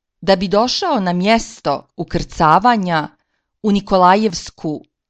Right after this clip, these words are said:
na Amuru, morao je da pređe Volsku oblast,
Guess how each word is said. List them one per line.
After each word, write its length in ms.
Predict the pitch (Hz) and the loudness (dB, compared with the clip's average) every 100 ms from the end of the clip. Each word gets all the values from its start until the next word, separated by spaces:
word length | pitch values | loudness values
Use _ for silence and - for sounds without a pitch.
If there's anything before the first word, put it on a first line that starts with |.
| _ | _
na 300 | 160 156 143 | -4 -2 -2
Amuru, 640 | 170 190 247 240 202 180 165 _ _ _ _ - | 0 2 2 0 -2 -8 -14 _ _ _ _ -2
morao 420 | 214 302 370 349 | 2 4 2 0
je 140 | 233 | -2
da 140 | 185 190 | 0 -4
pređe 640 | - 254 269 196 208 180 175 _ _ _ | -2 -2 -2 -2 -6 -6 -8 _ _ _
Volsku 680 | 165 226 247 196 - - 151 | 0 2 2 0 -12 -12 -6
oblast, 840 | - 220 214 208 180 - - _ | 0 0 2 0 -2 -8 -20 _